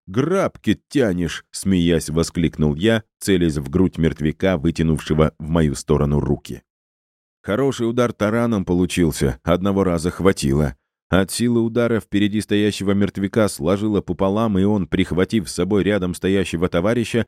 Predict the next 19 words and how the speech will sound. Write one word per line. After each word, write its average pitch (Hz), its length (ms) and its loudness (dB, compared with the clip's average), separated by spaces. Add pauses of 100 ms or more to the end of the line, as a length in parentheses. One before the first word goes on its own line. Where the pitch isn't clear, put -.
вылетел 113 640 0
в 90 100 -4
зал 92 280 0
капища. 71 640 -2 (280)
Впереди 92 460 2
стоящий 98 520 -2
так 107 200 -2
и 98 60 0
приземлился 95 640 2
на 82 160 2
задницу, 78 540 0
придавленный 73 600 0
бревнышком. 67 680 -2 (460)
А 82 160 0
второго 104 340 0
мертвяка, 120 720 0
выбив 90 460 4
из 78 100 0
прохода, 113 640 0